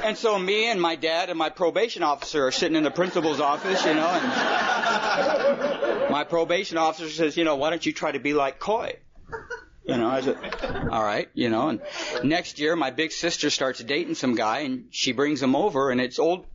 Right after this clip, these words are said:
<coughs> old number seven right there, you know, right on my couch, you know. My mom comes running over in her moo-moo, "Why don't you try to be like Coy, goddammit?" You know what I mean?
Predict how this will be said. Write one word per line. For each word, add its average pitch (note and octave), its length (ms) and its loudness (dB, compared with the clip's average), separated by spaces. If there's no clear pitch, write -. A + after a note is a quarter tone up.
<coughs> - 240 -4
old G#3+ 140 2
number A#3 200 2
seven A#3+ 420 0
right F#3 240 0
there, B3+ 240 2
you D#3+ 100 2
know, F3 200 2
right G3 140 2
on G#3 80 -2
my F3 100 0
couch, - 500 -4
you D3 100 0
know. D#3 280 2
My D3 140 0
mom E3 280 0
comes D3+ 240 -4
running D#3+ 280 0
over D#3 260 2
in C3+ 60 -2
her C#3 80 2
moo-moo, D3 420 2
"Why D3+ 160 -4
don't D3 180 -8
you C3+ 60 -8
try D3+ 160 -4
to B2+ 80 -6
be B2 120 -2
like A#2 240 -2
Coy, C#3 260 0
goddammit?" G#2+ 640 -4
You C3 120 0
know B2 80 0
what B2+ 120 0
I B2+ 160 0
mean? D3 140 0